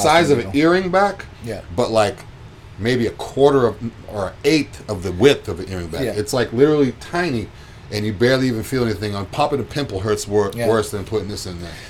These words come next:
Speaker 2: Yeah, virtually, virtually painless. I mean, you guys shouldn't have any
Speaker 1: Yeah.
Speaker 2: pain or anything like that. Um, what up, Stacy? Big shout out to Stacy Masita. Um, so at that point, listen,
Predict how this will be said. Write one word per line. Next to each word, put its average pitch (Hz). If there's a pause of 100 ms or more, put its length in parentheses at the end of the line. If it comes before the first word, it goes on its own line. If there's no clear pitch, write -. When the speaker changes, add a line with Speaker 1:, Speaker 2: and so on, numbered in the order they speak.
(140)
Speaker 2:
Yeah, 95
virtually, 156
virtually 160
painless. 147
I 143
mean, 147
you 147
guys 143
shouldn't 143
have 147
any 151
Speaker 1:
Yeah. 131
Speaker 2:
pain 139
or 131
anything 139
like 127
that. 131 (540)
Um, 127 (260)
what 170
up, 185
Stacy? 202
Big 165
shout 175
out -
to -
Stacy 165
Masita. 208 (460)
Um, 156
so 185
at 175
that 180
point, 165 (240)
listen, 143